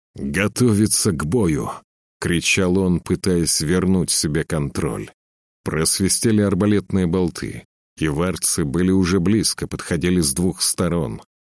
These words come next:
Кто-то вскрикнул, поражённый выстрелом. Ясный вздохнул,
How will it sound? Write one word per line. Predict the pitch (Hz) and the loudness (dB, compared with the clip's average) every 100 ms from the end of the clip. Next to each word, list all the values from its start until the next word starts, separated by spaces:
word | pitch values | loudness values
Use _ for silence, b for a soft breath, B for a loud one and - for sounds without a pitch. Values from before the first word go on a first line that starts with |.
| _ | _
Кто-то | - 85 82 104 | -4 -2 0 2
вскрикнул, | - - - 110 - 104 - | 0 0 -2 -2 2 2 2
поражённый | 101 92 87 101 92 90 | 0 2 2 2 4 2
выстрелом. | 65 78 - - - - - - _ _ _ _ | 0 -2 -2 -4 -6 -8 -12 -18 _ _ _ _
Ясный | 60 60 80 85 - 85 80 | -8 -2 0 0 0 0 -2
вздохнул, | 64 69 82 - - 95 107 90 | -2 -2 -2 -4 0 4 4 0